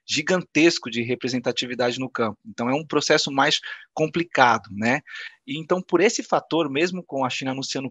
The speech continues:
planos quinquenais de investimentos pesados na agro, justamente pra garantir a segurança alimentar no país, que é o grande calcanhar de Aquiles de um país que tem uma economia que cresce pujantemente,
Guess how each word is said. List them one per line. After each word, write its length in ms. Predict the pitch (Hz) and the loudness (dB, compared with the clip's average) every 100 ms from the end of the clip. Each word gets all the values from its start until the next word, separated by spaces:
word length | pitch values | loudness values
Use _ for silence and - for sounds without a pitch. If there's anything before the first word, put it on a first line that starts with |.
| - | -2
planos 460 | 135 156 147 123 | 2 2 0 -6
quinquenais 720 | - 135 - 123 113 127 139 | -8 -10 -4 -2 2 2 2
de 100 | 110 | -4
investimentos 560 | 120 117 127 131 131 131 | -6 -4 -4 -4 -4 -6
pesados 680 | - 156 117 120 147 151 120 | -4 -2 2 6 6 4 -2
na 160 | 120 117 | -2 2
agro, 380 | 120 131 113 110 - - - - 127 | 2 2 -2 -4 -8 -14 -18 -18 -4
justamente 440 | 135 165 151 170 | -2 2 2 2
pra 140 | - 190 | 2 4
garantir 460 | 156 175 151 208 | 4 2 2 4
a 20 | 208 | 4
segurança 460 | - 151 151 139 | 2 0 0 0
alimentar 520 | 127 117 107 - 127 | -2 -2 -2 2 2
no 80 | 117 | 0
país, 520 | 104 110 107 151 147 | -2 0 0 0 -4
que 160 | - 123 | -2 4
é 60 | 143 | 4
o 120 | 151 | 4
grande 460 | 110 131 156 135 117 - - - | 2 2 2 0 -6 -12 -6 2
calcanhar 480 | 135 - 135 139 | 4 4 2 4
de 100 | 151 | 2
Aquiles 360 | 127 - 143 120 | 0 -2 -4 -2
de 40 | |
um 60 | 127 | -2
país 320 | 127 123 127 | 0 2 0
que 120 | - | -4
tem 140 | 120 127 | -2 0
uma 80 | 127 | 0
economia 380 | 131 120 127 | -2 0 -2
que 100 | 127 | -2
cresce 400 | - 131 135 - | -4 0 2 0
pujantemente, 960 | 120 147 156 143 143 - 120 139 147 117 | -6 -2 0 0 -2 -2 0 0 -4 -10